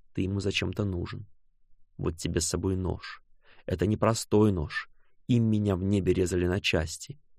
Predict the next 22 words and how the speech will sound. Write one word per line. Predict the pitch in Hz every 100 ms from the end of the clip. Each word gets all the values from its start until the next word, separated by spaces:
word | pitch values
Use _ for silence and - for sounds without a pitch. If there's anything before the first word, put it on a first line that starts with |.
| -
и | 110
его | 92 92
держали | 95 98 - 92
в | 90
руках | 90 90 87
все | - -
духи. | 92 92 82 - - _ _ - - - -
И | 107
Сукиджеврей | - - 104 104 90 92 82
Чупче | - - -
тоже. | 87 85 80 - - _ - - _ - _
А | 98
что | - -
он | 98
в | 87
руке | 90 90
держал, | 85 87 95 98 107 - -
то | 95
и |
убить | 95 90 - -
его | - -
может». | - - 147